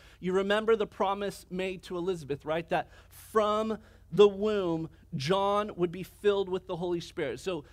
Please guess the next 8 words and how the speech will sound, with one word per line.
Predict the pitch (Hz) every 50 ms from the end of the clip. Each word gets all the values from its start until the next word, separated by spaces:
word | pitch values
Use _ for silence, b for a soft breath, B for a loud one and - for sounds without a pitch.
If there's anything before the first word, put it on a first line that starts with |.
| B B
the | 165 185 185
Spirit | - - - - - - - - 240 254 269 262 254 247 - 202
was | 190 208 190 160 165 - - -
in | 233 247 254 262 247 226 190
John | 160 175 226 233 214 202 185 180 185 - -
in | 208 214 226
this | 226 214 196 - - 202
moment, | 208 208 208 185 160 160 151 151 170 -